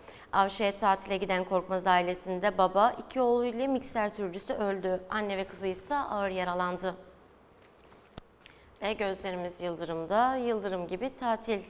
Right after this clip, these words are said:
başlıklı haberimizdeyiz. Yıldırım Belediyesi, Yıldırım'da yaz çocuk şenliği etkinliklerinde binlerce çocuğa unutamayacakları dolu dolu üç gün yaşattı. Başkan Oktay Yılmaz, "Minik yavrularımızın tebessümlerine şahitlik edip mutlu olduk." dedi.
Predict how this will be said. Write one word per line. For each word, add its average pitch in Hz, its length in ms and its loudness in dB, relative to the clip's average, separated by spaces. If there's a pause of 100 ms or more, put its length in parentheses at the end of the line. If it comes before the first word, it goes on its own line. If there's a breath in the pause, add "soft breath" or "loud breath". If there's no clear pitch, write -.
(120)
başlıklı 202 420 -8
haberimizdeyiz. 175 800 -6 (720 loud breath)
Yıldırım 277 440 0
Belediyesi, 269 560 0
Yıldırım'da 262 480 0
yaz 302 260 0
çocuk 220 260 -4
şenliği 196 380 -2
etkinliklerinde 196 1080 -4
binlerce 233 380 0
çocuğa 220 380 -2
unutamayacakları 240 880 -2
dolu 233 240 0
dolu 226 180 -2
üç - 200 -8
gün 240 100 -4
yaşattı. 185 600 -2 (440 loud breath)
Başkan 196 320 -2
Oktay 190 360 2
Yılmaz, 202 420 -2
"Minik 220 280 0
yavrularımızın 190 640 0
tebessümlerine 190 760 -2
şahitlik 196 540 -4
edip 196 300 -6
mutlu 233 260 -6
olduk." 190 380 -2
dedi. 180 280 0